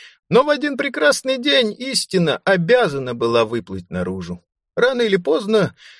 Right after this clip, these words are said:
должна была разнестись весть: человек произошел от человека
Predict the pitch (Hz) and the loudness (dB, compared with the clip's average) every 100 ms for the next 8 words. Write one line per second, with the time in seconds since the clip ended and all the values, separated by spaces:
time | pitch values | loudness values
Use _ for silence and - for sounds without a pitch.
0 | _ 110 117 104 156 180 170 170 156 120 | _ -2 0 0 2 4 4 4 4 0
1 | 135 139 - 151 - 139 139 - - - | -6 -8 -8 -8 -4 0 0 0 -12 -20
2 | - 101 104 160 226 233 - - - 143 | -10 -2 0 4 2 0 -8 -10 -4 -4
3 | 123 117 160 143 120 - 123 131 120 104 | -4 -4 -2 -2 -4 -8 -6 -4 -4 -6